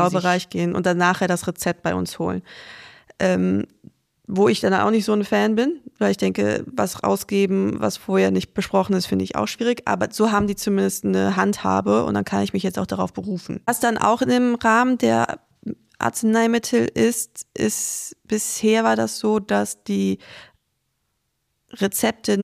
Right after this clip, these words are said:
Speaker 2: nicht direkt von der Arztpraxis zur Apotheke gefaxt oder gebracht werden durften. Und das wird jetzt geändert. Also die Arztpraxen dürfen dann die Rezepte von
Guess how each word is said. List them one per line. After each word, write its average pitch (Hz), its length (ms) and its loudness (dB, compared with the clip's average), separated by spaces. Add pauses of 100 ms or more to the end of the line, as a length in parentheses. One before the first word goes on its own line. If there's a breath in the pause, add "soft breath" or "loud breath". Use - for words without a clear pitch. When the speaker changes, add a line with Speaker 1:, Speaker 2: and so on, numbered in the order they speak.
Speaker 2:
nicht 214 220 0
direkt 214 220 0
von 214 80 0
der - 100 0
Arztpraxis 214 400 -2
zur - 80 -2
Apotheke 214 640 0 (420)
gefaxt - 640 -6
oder 208 160 0
gebracht 214 440 -4
werden 220 220 2
durften. 233 520 -2 (1200 loud breath)
Und 208 600 2 (120)
das 214 200 0
wird 220 100 0
jetzt 208 160 -2
geändert. 196 500 0
Also 196 300 0
die 185 640 -2
Arztpraxen 214 600 -4
dürfen 208 280 0
dann 196 140 0
die 196 180 -2
Rezepte - 640 -4
von 202 500 -2